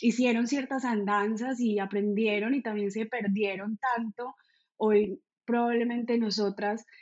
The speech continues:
estemos recibiendo la medicina también de otra forma, y es esa capacidad que tenemos de pensarnos diferente y como mujeres de pensarnos distinto en esta sociedad, en este contexto. Entonces, me, me parece lindo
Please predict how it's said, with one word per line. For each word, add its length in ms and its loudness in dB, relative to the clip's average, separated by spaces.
estemos 480 -2
recibiendo 840 0
la 180 2
medicina 720 0
también 380 -2
de 100 -4
otra 220 -8
forma, 400 -2
y 120 0
es 220 -2
esa 200 0
capacidad 500 -2
que 120 -4
tenemos 480 0
de 140 0
pensarnos 960 -2
diferente 800 -2
y 120 0
como 220 0
mujeres 540 -2
de 100 -2
pensarnos 640 -4
distinto 680 -6
en 120 -2
esta 280 -6
sociedad, 400 -6
en 120 -6
este 220 -8
contexto. 580 -6
Entonces, 360 -6
me, 260 -6
me 100 -14
parece 340 -6
lindo 480 -4